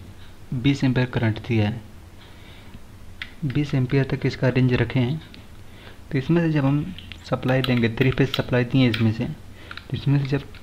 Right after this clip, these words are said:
आउटपुट निकला तो आउटपुट मान लो मोटर को गया तो मोटर बीस एम्पीयर करंट ले रहा है,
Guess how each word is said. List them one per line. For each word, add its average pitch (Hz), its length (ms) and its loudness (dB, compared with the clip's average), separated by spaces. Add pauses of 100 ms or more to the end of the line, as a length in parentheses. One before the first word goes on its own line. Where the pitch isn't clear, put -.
(300)
आउटपुट 131 340 2
निकला 117 260 2 (800)
तो 139 60 -2
आउटपुट 143 320 4
मान 139 240 6
लो 143 160 4 (180)
मोटर 139 300 4
को 127 120 -4
गया 107 220 2
तो 131 160 -2
मोटर 127 320 2
बीस 139 220 0
एम्पीयर 131 280 2
करंट 127 340 2
ले 123 160 4
रहा 104 100 4
है, 107 220 0